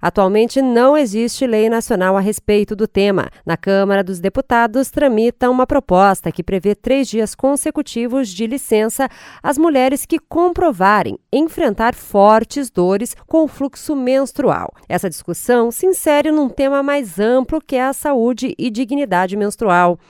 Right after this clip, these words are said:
Um programa lançado pelo Ministério da Saúde em dois mil e vinte e três distribui absorventes e faz outras ações básicas relativa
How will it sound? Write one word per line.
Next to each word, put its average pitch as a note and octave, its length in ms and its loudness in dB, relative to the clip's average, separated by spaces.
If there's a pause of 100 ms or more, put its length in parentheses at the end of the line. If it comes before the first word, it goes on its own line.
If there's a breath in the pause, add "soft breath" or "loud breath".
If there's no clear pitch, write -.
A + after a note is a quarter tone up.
(120 soft breath)
Um D#3 80 -2
programa F#3+ 420 0
lançado G3+ 540 -2
pelo G#3+ 200 -2
Ministério G#3 720 0
da G3 140 0
Saúde G#3+ 580 0
em E3 120 0
dois E3+ 180 -2
mil F3+ 140 2
e F#3 40 -2
vinte G3 220 -4
e D4+ 80 -2
três A3+ 320 0 (180 loud breath)
distribui B3+ 920 -2
absorventes A3+ 960 0
e C4+ 80 -2
faz C#4 320 0
outras C#4+ 400 2
ações B3+ 460 0
básicas G#3 680 -2
relativa G#3+ 880 -2